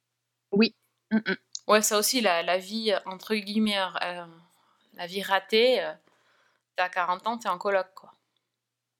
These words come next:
Speaker 2: Mais justement,
Speaker 1: Ouais.
Speaker 2: c'est, c'est bien abordé, ça.
Speaker 1: Ouais, absolument.
Speaker 2: Ouais.
Speaker 1: Puis c'est, je trouve aussi que, alors,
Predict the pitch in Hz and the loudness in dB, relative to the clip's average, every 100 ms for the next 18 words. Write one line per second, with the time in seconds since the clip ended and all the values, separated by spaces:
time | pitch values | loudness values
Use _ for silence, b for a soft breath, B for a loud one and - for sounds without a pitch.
0 | _ 185 196 214 277 302 285 208 202 - | _ -8 -6 -2 0 0 2 0 -2 -4
1 | 202 269 311 254 233 220 - 175 _ _ | 0 0 2 0 0 -2 -4 -8 _ _
2 | _ _ _ _ _ _ _ _ _ _ | _ _ _ _ _ _ _ _ _ _
3 | _ _ _ _ _ _ 254 294 - 262 | _ _ _ _ _ _ 4 4 4 2
4 | 262 262 262 240 254 - 214 - 214 214 | 0 0 0 0 0 -2 -2 6 6 6
5 | 214 B - _ _ _ _ _ _ _ | 0 B -20 _ _ _ _ _ _ _
6 | - - - 330 311 - - 285 254 233 | -6 -4 4 6 6 4 0 4 6 6
7 | 220 | 4